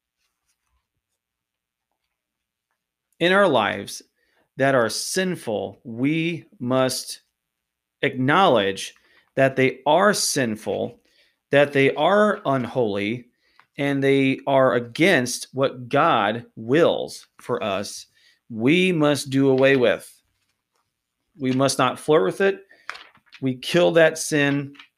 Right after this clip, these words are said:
dead in its tracks. And talk about living sacrifices, and ta-, speaking of Romans twelve,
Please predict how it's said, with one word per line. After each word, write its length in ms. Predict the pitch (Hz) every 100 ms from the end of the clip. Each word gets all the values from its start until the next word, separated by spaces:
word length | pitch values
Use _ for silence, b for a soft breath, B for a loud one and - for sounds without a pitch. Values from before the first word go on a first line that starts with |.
| 131
dead 220 | 107 127 127
in 140 | 117
its 140 | 104
tracks. 580 | - 101 90 71 - - _ _ _ _ _ _ _ _ _ _ B B B
And 140 | 139 139
talk 220 | 175 220
about 180 | 214 151
living 260 | 165 156
sacrifices, 1000 | 131 143 151 156 113 104 92 - 101 110
and 160 | 120 107
ta-, 200 | - 151
speaking 460 | 131 - 202 202 143
of 200 | 117 107
Romans 400 | 127 120 110 -
twelve, 520 | - 120 92 95